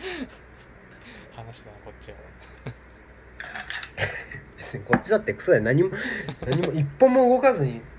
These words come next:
Speaker 2: 全部一歩も動かずにできること。オリンピック見るのも。<laughs> 引用リツイートについて考えることも。一歩も動いてねえよ。今の話において。コールスローを作る方が全-、動かしてるよ、世界を。
Speaker 1: 動-、動き自体はね。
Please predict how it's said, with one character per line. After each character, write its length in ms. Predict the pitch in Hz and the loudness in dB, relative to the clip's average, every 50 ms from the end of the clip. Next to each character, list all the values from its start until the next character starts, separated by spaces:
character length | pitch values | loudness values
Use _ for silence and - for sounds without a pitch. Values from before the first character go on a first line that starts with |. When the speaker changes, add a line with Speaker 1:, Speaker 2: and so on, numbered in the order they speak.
| - - - - - | -20 -20 -20 -8 0
Speaker 2:
全 240 | 175 208 226 233 226 | 2 2 4 4 2
部 180 | 240 240 233 | 2 2 2
一 60 | 220 220 | 2 -2
歩 180 | - - 240 | 2 2 4
も 120 | 233 220 220 214 | 6 6 6 6
動 60 | 220 233 | 6 6
か 100 | 240 170 | 6 4
ず 80 | 147 | 4
に 60 | 135 | 2
で 80 | 131 135 | 0 2
き 60 | 143 | 2
る 80 | 139 - | 2 0
こ 60 | - - - - - | 0 -4 -10 -12 -8
と。 60 | 131 131 | -2 2
オ 40 | |
リ 80 | 143 143 | 4 4
ン 80 | 139 - | 4 4
ピ 80 | 147 | 2
ッ 80 | 143 - | -4 -6
ク 80 | 131 | -6
見 120 | 120 127 127 | -6 -6 -6
る 100 | 123 110 | -6 -2
の 60 | 107 143 | 0 0
も。 0 | |
<laughs> 840 | 139 143 147 147 - - - 226 214 - 202 175 - 202 160 139 - | 2 2 0 -2 -2 -6 -6 -6 -4 -2 -4 0 2 0 0 2 0
引 200 | 196 180 156 139 - | 0 0 0 2 0
用 80 | 185 156 | 0 0
リ 120 | 165 165 147 | 0 -2 -4
ツ 120 | - 160 | -4 -4
イ 40 | 147 | -4
ー 20 | |
ト 60 | 135 120 | -4 -4
に 60 | 113 | -4
つ 40 | 113 | -6
い 60 | 120 117 113 110 - - - 214 226 226 - - | -6 -6 -6 -8 -6 -2 0 6 8 8 8 8
て 100 | - - | 6 4
考 300 | - 202 156 151 170 - - | 4 4 4 4 0 4 4
え 40 | 196 151 | 4 4
る 80 | 135 139 | 4 -4
こ 120 | - 127 | -10 -8
と 80 | 117 131 | -8 -8
も。 60 | 120 117 - - - - 254 247 - - - - | -10 -10 -12 -14 -12 -10 -8 -6 -6 -6 -2 -2
一 100 | 143 143 | -2 -2
歩 200 | - - - 233 | 0 -2 -2 2
も 220 | 220 214 196 196 | 4 6 6 8
動 120 | 202 220 | 6 6
い 60 | 220 214 | 6 4
て 80 | - | 0
ね 120 | 117 127 131 | -4 -4 -6
え 80 | 117 | -6
よ。 140 | 101 98 101 - - - 139 151 143 - - - | -6 -8 -12 -14 -16 -16 -12 -12 -12 -12 -10 -10
今 200 | 135 117 110 107 | -10 -10 -10 -10
の 120 | 104 104 104 | -12 -12 -14
話 80 | 107 | -12
に 40 | 107 | -12
お 40 | 107 | -12
い 20 | 107 | -14
て。 60 | 104 - - - 107 101 101 101 101 - - - - - - - - - - - - - | -14 -16 -20 -18 -16 -16 -14 -14 -16 -16 -18 -20 -20 -20 -20 -20 -20 -20 -20 -20 -20 -10
コ 160 | - - 254 302 | 0 2 4 4
ー 40 | |
ル 80 | 302 339 | 4 2
ス 120 | 339 330 | 2 4
ロ 100 | 294 208 | 4 4
ー 40 | 151 | 4
を 40 | 147 | 4
作 180 | - - 202 170 | 0 -2 0 0
る 80 | 139 | 0
方 80 | 113 110 | -2 -4
が 40 | - - - - - - - - | -8 -12 -16 -18 -18 -18 -10 -4
全-、 260 | 156 156 156 151 143 - - - 143 | -4 -2 -2 -4 -8 -12 -16 -10 -2
動 220 | 139 147 180 214 | 0 4 4 6
か 140 | 214 233 208 | 6 4 2
し 100 | - - | 0 -4
て 80 | - 107 | -12 -16
る 80 | 101 | -14
よ、 40 | - - | -12 -12
世 160 | - - 151 | -6 -4 -4
界 240 | 143 127 113 107 127 | -2 -2 -4 -4 -4
を。 40 | 117 | -2
Speaker 1:
動-、 140 | 190 214 - - 156 147 151 | -2 -4 -4 -6 -12 -10 -6
動 140 | 185 202 208 | -6 -6 -6
き 100 | - 262 | -4 -6
自 160 | 247 233 240 | -6 -4 -4
体 160 | - 175 117 104 | -4 -6 -6 -6
は 60 | 104 | -8
ね。 100 | 104 | -16